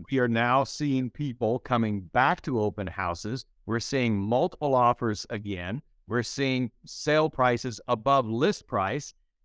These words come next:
not because property values are going crazy, but because listing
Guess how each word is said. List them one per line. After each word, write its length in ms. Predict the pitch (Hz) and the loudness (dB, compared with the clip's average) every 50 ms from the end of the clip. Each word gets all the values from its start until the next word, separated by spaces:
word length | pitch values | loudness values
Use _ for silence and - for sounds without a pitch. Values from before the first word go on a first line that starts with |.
| _ - | _ -12
not 360 | 131 151 190 240 254 269 262 _ | -6 -2 2 4 4 4 2 _
because 600 | 151 156 139 - - 123 120 113 113 113 113 110 | -4 -4 -4 -4 -2 0 2 4 4 2 2 -2
property 480 | - - - 131 135 131 - 123 123 117 | -4 -2 2 2 2 2 0 -2 -4 -2
values 480 | 107 120 117 117 117 113 113 113 107 | 0 2 2 2 2 2 0 -2 -2
are 100 | 110 98 | -4 -6
going 340 | 98 95 117 123 120 110 104 | -4 -2 0 0 0 0 -2
crazy, 760 | - - - - 147 160 185 233 240 226 147 107 90 98 107 - _ _ _ _ _ | -4 -8 -10 -2 0 2 2 4 2 2 0 -2 -6 -8 -8 -12 _ _ _ _ _
but 200 | - 147 - 139 | 0 0 2 0
because 580 | 151 147 - - - - 151 151 151 147 123 113 | -2 -2 -2 -4 -4 -2 0 2 2 2 0 -2
listing 680 | 123 131 165 214 233 - - - 196 196 202 196 - | -4 -2 0 0 0 0 -2 -2 -2 0 0 0 -2